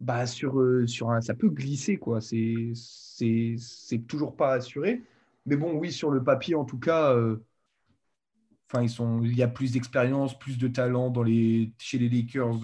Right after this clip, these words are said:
aux, aux Warriors. Euh, les, les coachings, du moins pour les Warriors,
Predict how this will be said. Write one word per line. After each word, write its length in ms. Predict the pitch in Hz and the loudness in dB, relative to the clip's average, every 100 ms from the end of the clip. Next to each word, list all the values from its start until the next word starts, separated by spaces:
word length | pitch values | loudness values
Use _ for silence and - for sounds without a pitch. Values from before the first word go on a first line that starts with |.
| - | -6
aux, 280 | 110 117 113 | -4 -2 -2
aux 120 | 120 | 0
Warriors. 680 | 123 120 120 123 135 135 127 120 - _ _ 113 | 2 2 2 0 2 0 -2 -10 -18 _ _ -2
Euh, 280 | 113 110 110 | 0 0 0
les, 420 | 113 120 123 120 | 0 2 4 4
les 220 | 120 123 | 2 2
coachings, 680 | 117 135 127 - 143 131 113 - _ _ | 0 -4 -4 -4 -2 -2 -2 -6 _ _
du 200 | 135 131 | -6 -2
moins 300 | 139 143 135 | 0 0 0
pour 160 | 131 120 | 0 0
les 60 | |
Warriors, 640 | 123 120 123 131 123 117 | 2 2 2 2 0 -2